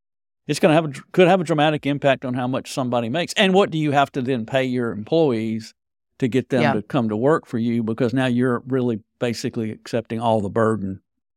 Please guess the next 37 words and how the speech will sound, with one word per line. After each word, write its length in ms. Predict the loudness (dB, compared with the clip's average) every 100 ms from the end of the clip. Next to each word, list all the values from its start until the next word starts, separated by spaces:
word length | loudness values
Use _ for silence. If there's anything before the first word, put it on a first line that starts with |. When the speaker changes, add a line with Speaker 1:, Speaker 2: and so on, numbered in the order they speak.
| _
Speaker 2:
Well, 200 | 4 6
and, 240 | 6 6 4 _ _ _ _ -6
and 200 | -4 2
we 120 | 6
were 120 | 6
just 180 | 2 0
thinking, 220 | 0 2
if 160 | 2 2
you 60 | 2
think 160 | 0
about 260 | 4 2 2
this, 280 | -2 -4 -2
the, 260 | 2 2
you 140 | 2 2
know, 100 | 2
think 260 | 2 4
of 200 | 6 4 0
what's 260 | -4 -2
called 280 | 2 2 0
tip 260 | -4 -6 -6
pooling, 420 | -16 -18 -18 -18
for 120 | -12 -10
example. 380 | -6 -6 -4
So, 300 | 0 4 4
I 60 | 4
mean, 220 | 4 2 -2 _ _ _
if, 200 | 0 0 0
if 160 | 0
the 180 | 2 -2 -4
chef 720 | -6 -2 2 4 4 2 -2
or 140 | -6 -6
the 160 | -8
cook 560 | -10 2 4 6 2 -4 -8
or, 500 | -6 -2 -2 -4 -6 _
you 120 | -6
know, 120 | -6
someone 440 | -6 0 2 4